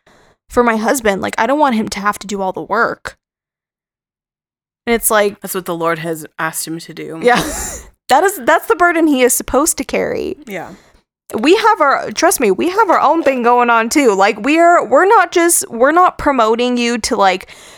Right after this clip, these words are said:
Speaker 1: sit around and be lazy or
Speaker 2: Watch
Speaker 1: you
Speaker 2: Netflix all day and
Speaker 1: No, like, that's, that, that's not what we're called to do. If you are, you know, if this is as, you know, as your role as a mother and wife, if that's something that,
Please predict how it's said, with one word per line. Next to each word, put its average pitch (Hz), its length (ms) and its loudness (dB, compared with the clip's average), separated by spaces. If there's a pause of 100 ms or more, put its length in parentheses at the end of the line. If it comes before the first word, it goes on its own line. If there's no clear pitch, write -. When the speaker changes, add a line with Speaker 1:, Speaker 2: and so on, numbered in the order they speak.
(100)
Speaker 1:
sit - 320 0
around 240 500 2
and 208 200 0
be 208 160 -6
lazy 208 640 2
or 208 60 4
Speaker 2:
Watch - 140 0
Speaker 1:
you 185 60 0
Speaker 2:
Netflix 180 320 -2
all 170 140 -2
day 165 480 0
and 165 160 0
Speaker 1:
No, 226 600 4
like, 262 220 0
that's, - 400 2
that, 220 560 -2
that's 220 360 0
not 262 220 4
what 269 180 2
we're 247 120 2
called 233 320 0
to 220 100 -8
do. 190 200 0
If 202 160 -6
you 208 160 -6
are, 214 480 2 (640)
you 233 160 0
know, 202 300 4
if 208 200 -2
this 220 220 0
is 202 420 -2 (720)
as, 240 300 0
you 220 340 -2
know, 202 160 4
as 208 180 0
your 214 120 -2
role 196 260 0
as 190 180 -2
a 208 80 0
mother 196 300 0
and 185 160 -2
wife, 190 340 0
if 202 60 -8
that's 196 180 -2
something 196 440 0
that, 180 280 -2